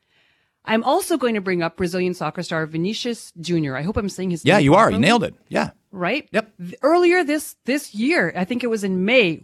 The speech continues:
Speaker 1: where people were making blatantly racist remarks and gestures towards him. And this brought in the conversation. There's no doubt. And I, I don't follow soccer, Brady,
Speaker 2: Mm-hmm, mm-hmm.
Speaker 1: but I learned so much about racism in soccer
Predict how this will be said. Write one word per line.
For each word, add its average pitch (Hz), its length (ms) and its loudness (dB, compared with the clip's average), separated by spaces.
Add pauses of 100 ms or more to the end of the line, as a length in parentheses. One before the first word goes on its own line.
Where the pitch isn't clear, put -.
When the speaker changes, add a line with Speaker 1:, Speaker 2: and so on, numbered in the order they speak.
Speaker 1:
where 190 300 -2
people 214 320 -8
were 214 120 -2
making 190 440 -4 (100)
blatantly 269 680 -4
racist 202 440 -6 (440)
remarks 196 680 -2 (160)
and 247 320 0
gestures 214 560 -4
towards 190 540 -6
him. - 300 -14 (300)
And 214 200 0
this 269 180 0
brought 240 260 -2
in 220 80 -4
the 220 60 -6
conversation. 185 600 -8
There's 262 240 -4
no 247 340 0
doubt. 202 460 -2
And 226 120 0 (100)
I, 240 100 -2 (260)
I 294 140 4
don't 381 180 2
follow 233 360 2
soccer, 143 440 -4
Brady, 151 400 -4
Speaker 2:
Mm-hmm, 113 340 -2
mm-hmm. 127 120 0
Speaker 1:
but 202 200 2 (180)
I 247 180 4
learned 247 280 2
so 285 400 0
much 240 300 0
about 190 240 -4
racism 254 920 -2 (220)
in 247 280 0
soccer 240 640 -4